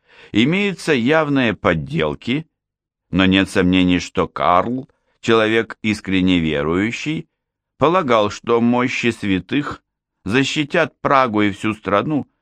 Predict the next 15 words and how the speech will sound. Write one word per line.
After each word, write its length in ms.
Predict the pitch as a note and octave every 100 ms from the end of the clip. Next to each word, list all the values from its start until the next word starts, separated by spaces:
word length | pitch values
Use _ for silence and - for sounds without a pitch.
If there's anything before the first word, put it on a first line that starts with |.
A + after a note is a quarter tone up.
| _ _ -
от 260 | G#2+ G#2+
ужасов 640 | D3 A#2+ A2+ G#2 A#2 G2 -
морового 680 | G#2 G#2 G2+ G2 G2+ F#2 F2+
поветрия. 800 | F2+ D#2+ D2 C#2+ D#2 F#2+ A2+ B2 _ _ _ _ _ _ _ _ _ _ _ -
Карл 400 | G2+ F#2+ F2+ D#2
четвертый 840 | - D#2+ C#2+ F#2 B2 - - - _ _ _ _ _
скончался 920 | - A2+ G#2+ A2 A#2 A#2 - A#2 G#2+ _ _ _ -
двадцать 540 | F2 A2 A2 - G2
девятого 500 | F#2 F#2+ F#2+ F2+ F2
ноября 640 | E2 D#2+ C#2+ C#2 C3 D#3+ - _ _ _ -
тысяча 440 | D3 D#3 D3 C#3+
триста 420 | G2 G#2 A2 G#2
семьдесят 600 | F2+ G2 F2+ E2+ E2 D#2+
восьмого 480 | D#2 D2+ D2+ C#2 C2
года 420 | A#1+ D#2 G#2 C3+